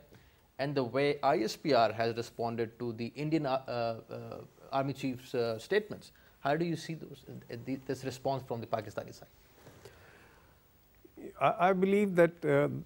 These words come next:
Speaker 2: the first and foremost responsibility in the international arena for any new government is to,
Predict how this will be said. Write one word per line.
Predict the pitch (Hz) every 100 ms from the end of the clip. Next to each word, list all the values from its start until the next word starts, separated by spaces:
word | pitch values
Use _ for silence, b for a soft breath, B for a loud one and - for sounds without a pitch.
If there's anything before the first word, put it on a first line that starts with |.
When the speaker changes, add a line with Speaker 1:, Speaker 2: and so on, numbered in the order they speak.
| 226
Speaker 2:
the | 156 147
first | - 156 -
and | 123
foremost | - 139 139 139 143 131
responsibility | 120 - 120 120 127 131 131 131 127
in | 117
the | 120 107
international | 104 107 117 - 123 -
arena | 117 123 104 101
for | - 117 110
any | 120 127
new | 120 123
government | 107 101 107 107 95 - _ - _ -
is | 123 120
to, | 131 117 117 107